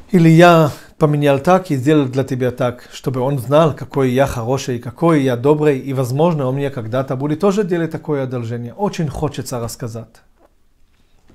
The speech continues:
Но иногда, когда мы видим, что этой новости, рассказать ему о том, что мы его помогли, может довести его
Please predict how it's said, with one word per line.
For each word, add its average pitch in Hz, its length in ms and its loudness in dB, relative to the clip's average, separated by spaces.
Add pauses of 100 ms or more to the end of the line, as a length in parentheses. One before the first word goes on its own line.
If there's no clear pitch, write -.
(140)
Но 135 160 -4
иногда, 123 360 -4
когда 127 320 -8
мы 131 140 -4
видим, 113 640 -10 (760)
что - 360 -12
этой 160 340 -2
новости, 123 560 -6
рассказать 123 720 -4
ему 127 200 -4
о 120 80 -4
том, 131 200 -6
что - 180 -10
мы 127 80 -6
его 131 200 -4
помогли, 120 440 -6
может 127 360 -6
довести 117 500 -8
его 123 340 -6